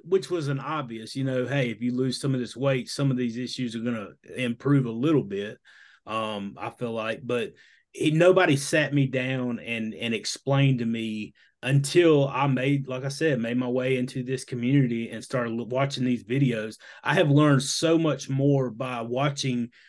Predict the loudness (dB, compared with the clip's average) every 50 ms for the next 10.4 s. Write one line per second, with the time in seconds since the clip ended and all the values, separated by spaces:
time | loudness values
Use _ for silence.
0 | _ _ _ _ -8 0 2 4 4 6 6 6 4 4 2 0 -4 -6 -10 -12
1 | -10 _ -4 -2 0 -2 0 0 2 2 2 2 2 4 4 4 2 0 -2 -2
2 | -2 -2 -2 -2 -6 -8 -8 -8 -4 -2 0 0 0 0 -2 0 2 2 2 2
3 | 0 -2 -6 -8 -8 -6 -4 -2 -2 0 -2 -2 -2 -2 -2 -2 -2 -2 -4 -4
4 | -2 0 2 2 2 2 0 -2 -2 0 2 4 6 6 6 4 2 0 -4 -8
5 | -8 -12 -18 -20 -20 -20 _ _ _ _ _ 0 2 2 2 2 0 0 2 2
6 | 2 2 0 0 2 4 4 4 4 4 4 4 4 2 -2 -4 -4 -4 -4 -8
7 | -10 -6 -4 -2 0 0 0 0 -2 -4 -8 -12 -18 -20 -20 -10 -4 -2 0 0
8 | 2 2 2 4 4 2 2 0 0 0 2 4 4 4 4 2 0 -4 -8 -8
9 | -8 -6 -4 -4 -4 -4 -4 -4 -2 0 2 2 2 0 0 0 0 2 2 4
10 | 2 2 2 0 -2 -4 -8